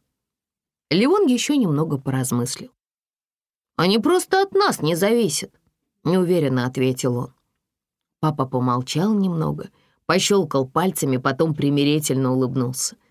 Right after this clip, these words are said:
«Ну и ладно, не будем усложнять там, где ничего не понимаем». «Не будем», с облегчением согласился Левон. Говорить о вещах, о которых он сам не очень понимал, он не любил.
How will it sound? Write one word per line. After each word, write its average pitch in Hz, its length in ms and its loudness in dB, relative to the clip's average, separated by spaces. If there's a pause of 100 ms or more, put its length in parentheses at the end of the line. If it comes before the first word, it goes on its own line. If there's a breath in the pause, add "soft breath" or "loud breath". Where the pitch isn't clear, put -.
(680)
«Ну 160 160 2
и 302 220 4
ладно, 190 500 2 (160)
не 160 240 2
будем 160 360 2
усложнять 127 640 -2
там, 180 280 0
где 139 220 2
ничего 127 440 0
не 131 120 0
понимаем». 120 580 -4 (540)
«Не 254 180 2
будем», 403 440 2 (480)
с - 120 -2
облегчением 139 680 0
согласился 127 680 -2
Левон. 127 320 -2 (580)
Говорить 240 540 0
о - 20 -2
вещах, 233 560 -2
о 143 80 0
которых 156 520 0
он 143 160 0
сам 143 440 0
не 135 120 0
очень 135 420 -2
понимал, 123 600 -2 (480 soft breath)
он 190 300 2
не 151 100 2
любил. 131 460 -4